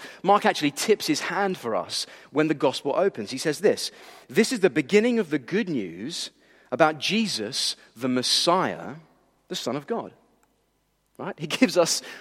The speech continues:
what he's talking about right from the word go. And, and the whole gospel, by the way, is, is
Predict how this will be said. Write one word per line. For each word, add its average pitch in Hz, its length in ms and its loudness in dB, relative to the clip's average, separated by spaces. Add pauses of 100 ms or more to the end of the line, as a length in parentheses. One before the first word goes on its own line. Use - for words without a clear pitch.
what 175 200 2
he's 214 180 0
talking 208 340 -2
about 101 340 -2 (220)
right 156 360 -2
from 185 180 -8
the 185 80 0
word 107 380 -6 (360)
go. 156 320 2
And, 143 160 0
and 160 100 0
the 165 60 4
whole 240 240 2
gospel, 170 640 -2
by 101 160 -2
the 98 80 -8
way, 92 280 -10 (300)
is, 151 200 2
is 151 280 2